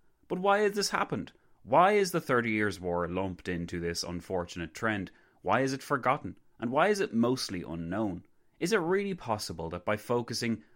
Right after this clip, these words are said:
so intently on World War Two related studies, earlier studies have been neglected? Perhaps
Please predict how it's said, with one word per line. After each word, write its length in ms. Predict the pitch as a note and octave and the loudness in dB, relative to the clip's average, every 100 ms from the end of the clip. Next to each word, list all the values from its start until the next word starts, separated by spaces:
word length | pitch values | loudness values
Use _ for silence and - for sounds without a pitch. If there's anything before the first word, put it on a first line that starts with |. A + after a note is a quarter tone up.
| - | -10
so 320 | - C#3+ E3 | -2 2 2
intently 600 | - - A2+ G#2+ F#2 E2 - - | 2 0 -2 -2 -4 -12 -14 -10
on 200 | G2 G2 | -6 0
World 260 | G#2+ B2 G#2 | 4 4 4
War 180 | G#2 | 2
Two 300 | F#2+ - D3+ | 0 -2 0
related 440 | E3+ B2 E2+ E2 E2 | 2 2 0 -6 -8
studies, 460 | - F#2 F#2 F2+ - - _ - | -4 -4 -4 -8 -10 -20 _ -8
earlier 340 | F#2+ F#2 A2 A#2 | -4 -2 0 0
studies 440 | - A#2+ C3 B2+ | -2 -2 -2 -2
have 160 | A2+ G#2 | -4 -4
been 140 | G2 | -2
neglected? 540 | F#2 F2+ F2+ - C#3+ - _ _ _ _ _ - | -2 0 0 0 -10 -10 _ _ _ _ _ -2
Perhaps 480 | G#3+ A#3 A3 - | 2 2 2 -4